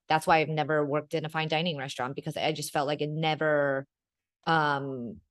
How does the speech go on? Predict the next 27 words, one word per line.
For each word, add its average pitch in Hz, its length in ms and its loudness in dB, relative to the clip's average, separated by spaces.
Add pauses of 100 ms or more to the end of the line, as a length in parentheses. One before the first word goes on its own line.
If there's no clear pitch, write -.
it, 185 180 4
it 196 120 4
just 196 180 6
wasn't 185 320 4
my 160 160 2
style 151 300 0
of - 100 -8
cooking. 156 280 -2
I 143 80 2
respect 190 500 2
it, 277 160 0 (600)
you 170 120 -2
know, 160 180 2
and 160 120 0
I 147 40 0
acknowledge 156 520 -2
it, 226 200 0
and 170 120 -2
I 143 60 -2
love 151 320 4
it, 135 180 2 (840)
but 156 200 0
I'm 170 220 2
not 135 220 -6
that, - 160 -6 (380)
you 165 100 0
know, 147 260 -4